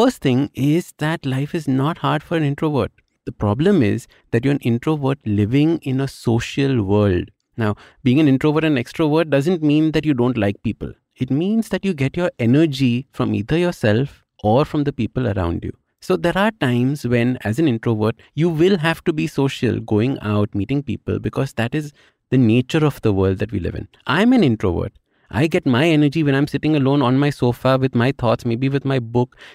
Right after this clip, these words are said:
thinking, reading. But then there is a time to show up in the world. And that part of showing up in the world is something that we as introverts have to practice.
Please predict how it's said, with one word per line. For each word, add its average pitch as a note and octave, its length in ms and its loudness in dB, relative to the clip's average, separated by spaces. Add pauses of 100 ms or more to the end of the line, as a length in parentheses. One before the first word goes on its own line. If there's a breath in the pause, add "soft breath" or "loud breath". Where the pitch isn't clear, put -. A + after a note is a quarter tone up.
(120)
thinking, B2+ 480 0
reading. G3 380 -2 (320)
But B2 200 0
then D3+ 340 2 (360)
there G#2+ 140 2
is B2+ 100 0
a D3 60 -2
time A2+ 320 2
to D#3+ 120 -2
show A#2+ 260 0
up C3+ 200 2
in B2 120 2
the G#2 100 2
world. F2+ 280 -2 (300)
And F#3 340 0
that F3+ 200 -2 (260)
part E3 380 -2
of E3 120 0
showing C#3 460 2
up E3+ 160 0
in E3 140 2
the C3+ 100 2
world B2 260 2
is C3+ 100 -4
something A2+ 440 -4
that B2+ 140 -4
we A2+ 220 -2
as C3 140 -2
introverts G#2 520 -2
have - 160 -6
to A2+ 80 -4
practice. - 680 -10